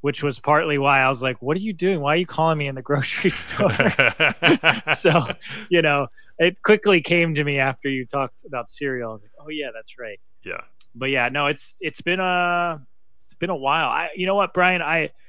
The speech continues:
Speaker 1: before we jump into this, I know you usually kick it to this, but I'm gonna do the kicking this time because I wanna know, like, your background on cereal. And, you know, as we get into this topic, and we'll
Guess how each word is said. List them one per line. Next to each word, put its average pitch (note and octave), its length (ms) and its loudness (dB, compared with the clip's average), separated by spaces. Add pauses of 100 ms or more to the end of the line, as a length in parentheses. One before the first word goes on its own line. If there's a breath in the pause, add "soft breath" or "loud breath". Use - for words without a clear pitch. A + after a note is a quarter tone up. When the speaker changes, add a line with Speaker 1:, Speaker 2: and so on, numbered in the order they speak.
(420)
Speaker 1:
before F#3+ 400 4
we A3 160 2
jump D3 280 2
into C#3+ 220 2
this, C3+ 200 0
I C#3+ 60 2
know D3+ 100 0
you D3 220 -2
usually B2+ 360 0
kick A#2 240 -8
it A2+ 140 -10
to - 120 -12
this, G#2+ 340 -8
but A2 180 -2 (640)
I'm E3 200 4
gonna D#3 180 0
do B2 220 -2
the A#2+ 80 -6
kicking A#2 420 -8
this A2+ 220 -6
time G#2+ 260 -6
because A2 300 -10
I C#3 160 0
wanna F3 180 0
know, A#2+ 600 -2 (320)
like, A2+ 180 -8
your D3 280 0
background A2+ 840 -2 (100)
on A2 220 -6
cereal. G#2+ 640 -4
And, G#2+ 340 -10 (120)
you B2 80 -12
know, G#2+ 100 -6
as G#2 180 -8
we A2 60 -20
get B2+ 200 -6
into A#2+ 260 -10
this A2 180 -14
topic, A2 640 -8
and A2+ 80 -12
we'll B2 80 -10